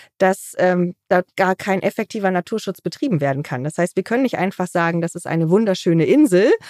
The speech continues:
und, äh, da ist alles gut und das, äh, ist quasi das Paradies und außenrum können wir hier Fabriken bauen und, und, und, sondern dieses Paradies wird damit auch in die Tiefe gezogen.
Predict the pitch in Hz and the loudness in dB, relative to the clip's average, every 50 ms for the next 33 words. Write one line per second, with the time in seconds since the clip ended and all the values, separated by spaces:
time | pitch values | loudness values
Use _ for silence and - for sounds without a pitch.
0 | - - - - _ - 190 196 185 185 - - 165 170 165 180 185 180 165 - | -20 -20 -20 -10 _ 0 2 2 0 0 0 2 2 2 4 2 2 0 0 -2
1 | - - - 170 175 - - - 247 285 - - - 180 175 180 180 - - - | -2 -2 -2 -2 -2 -4 -4 -2 0 0 0 0 0 0 2 0 0 -2 -4 -14
2 | - - - - 117 - 87 - - - - - 190 170 175 185 180 - 170 - | -14 -14 -8 -8 -8 -6 -6 -6 -8 -8 -6 -2 0 0 0 0 0 -2 -4 -4
3 | - - 180 175 160 160 165 202 247 - - 185 - - 156 190 - - 185 170 | -2 -4 -2 0 0 0 0 -2 -6 -4 -4 -4 -2 0 0 0 0 0 -2 2
4 | 180 190 196 190 175 - 202 180 180 180 175 170 170 170 - 180 170 - 175 160 | 2 2 2 0 -2 0 0 0 2 2 2 2 2 2 0 -2 -2 -2 -2 -2
5 | - 190 208 - 196 180 170 160 165 160 160 147 - 170 175 170 156 156 - 269 | -2 -4 -4 -2 -2 0 0 2 2 2 0 0 0 0 0 0 -2 0 0 0
6 | 320 262 - 190 180 180 180 175 175 175 - - 180 165 165 160 196 208 - - | 0 0 0 -2 -2 -2 -2 -4 -8 -10 -8 -4 -4 -2 -2 -2 -4 -6 -8 -6
7 | 175 165 - 165 170 180 175 - - 143 185 202 - - - 202 214 220 - - | -6 -2 0 0 0 0 -2 -2 0 0 0 0 0 -2 -2 -2 -2 -4 -6 -6
8 | 247 240 - 180 156 - - - 143 131 131 147 | -8 -6 -4 -6 -6 -6 -4 -4 -4 -4 -4 -8